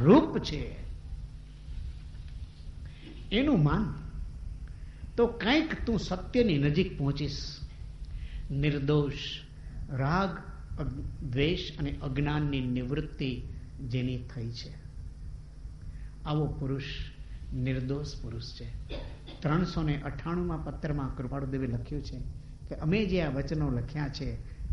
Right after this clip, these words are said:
તે આગમ છે. પછી લખ્યું, ફૂલ સ્ટોપ કર્યો, કંઈક ફૂલ સ્ટોપ ન મૂક્યો, કોમા મૂક્યો, જીનાગમ જ છે. કારણ રાગ, દ્વેષ ને અજ્ઞાન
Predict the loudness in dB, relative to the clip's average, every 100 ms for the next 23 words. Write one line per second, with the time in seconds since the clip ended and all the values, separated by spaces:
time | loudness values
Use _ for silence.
0 | 0 0 -2 -4 -2 -2 -2 -4 -4 -8
1 | -8 -10 -10 -12 -10 -8 -8 -6 -6 -6
2 | -6 -6 -6 -8 -8 -8 -2 0 2 2
3 | 2 0 -2 -2 0 2 2 2 2 2
4 | 2 2 0 -2 -4 -6 -8 -8 -4 0
5 | 0 2 2 6 6 6 6 2 2 4
6 | 4 4 0 -2 -4 -6 -8 -8 -8 -8
7 | -10 -8 -8 -6 -6 -4 0 4 6 6
8 | 4 4 2 2 0 -4 -4 -6 -6 -6
9 | -8 -8 -8 -8 -10 -10 -10 -8 -8 -10
10 | -10 -10 -10 -10 -8 0 6 8 8 6
11 | 2 -4 -8 -8 -6 -2 0 2 2 0
12 | -2 2 4 6 4 -2 -2 -2 0 0
13 | 4 6 6 4